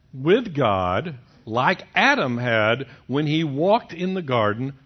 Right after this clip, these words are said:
with God. What is that communion? It is the Holy Spirit living, present in us.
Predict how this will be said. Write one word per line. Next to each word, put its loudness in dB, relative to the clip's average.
with 0
God. -4
What -2
is -4
that -4
communion? -6
It -4
is -2
the -8
Holy -8
Spirit -8
living, -8
present -8
in -6
us. -12